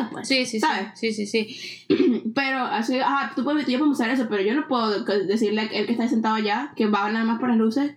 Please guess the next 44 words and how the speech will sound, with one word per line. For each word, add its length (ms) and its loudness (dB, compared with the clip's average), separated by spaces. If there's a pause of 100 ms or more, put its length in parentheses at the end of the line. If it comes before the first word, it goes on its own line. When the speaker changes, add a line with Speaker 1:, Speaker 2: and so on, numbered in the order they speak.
(200)
Speaker 1:
como, 220 2
"Mira, 220 2
brother, 320 -2
estás 200 0
equivocado." 520 0
Speaker 2:
Ah, 200 2
no, 100 -2
Speaker 1:
Cada 260 0
Speaker 2:
no, 60 0
Speaker 1:
quien, 140 -2
Speaker 2:
no, 100 -2
no, 60 0
Speaker 1:
¿sabes? 240 0
Speaker 2:
cada 200 -2
quien. 320 -4 (140)
Obviamente 480 0
cada 160 0
Speaker 1:
Ajá. 80 0
Speaker 2:
quien. 420 2 (200)
Este, 760 0 (240)
y 140 2
también, 400 2
pues, 180 2
o 60 2
sea, 220 2
como, 320 0
sí, 220 2
como 200 2
dijiste, 320 2
a 80 2
ponerte 320 0
a 80 4
vos, 220 0
te-, 140 2
porque 260 0
te 80 2
interesa, 320 0
o 40 0
sea, 180 2 (260)
es 260 2
algo 260 0
que 120 2
vos 140 2
hicieras 520 0